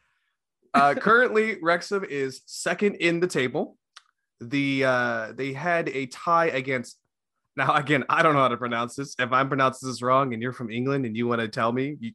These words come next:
you can, please feel free. Uh, Woking, it's spelled W O K I N G, so I'm gonna go with Woking. Uh, they, uh, tied that game. Uh, they ended only getting one point out of it. Currently, Notts County is in first place.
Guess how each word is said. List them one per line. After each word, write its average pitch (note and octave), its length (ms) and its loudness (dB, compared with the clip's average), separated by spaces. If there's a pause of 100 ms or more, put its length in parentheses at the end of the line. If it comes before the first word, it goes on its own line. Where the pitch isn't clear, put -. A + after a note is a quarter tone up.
you A#2+ 120 -2
can, G2+ 220 -10 (540)
please A2+ 320 -2
feel A2 160 -4
free. G2+ 220 -8 (340)
Uh, A2+ 240 2
Woking, F3+ 840 2 (360)
it's A#2+ 100 -12
spelled C3+ 260 2 (340)
W C3 440 0
O B2+ 400 2
K C3 200 -4
I A#2+ 220 -2
N A#2 100 -6
G, A#2 260 -8
so C3 140 -4
I'm C3 140 2
gonna C3+ 140 0
go B2+ 80 2
with A#2 100 0
Woking. B2 640 -2 (480)
Uh, G#2+ 300 0
they, A#2+ 280 -2
uh, A#2 180 -2
tied D3+ 320 0
that D3 220 2
game. B2+ 440 -6 (480)
Uh, G2+ 100 -2
they A#2 80 0
ended C3 80 2
only C3+ 120 2
getting C3 240 0
one B2+ 200 0
point A#2+ 260 -6
out A2 160 -2
of G#2 80 -8
it. A2 200 -8 (240)
Currently, D3 320 2
Notts C3 300 2
County C3+ 480 -6
is D#3 220 2
in D3 220 -4
first C3 340 -6
place. E3 400 -2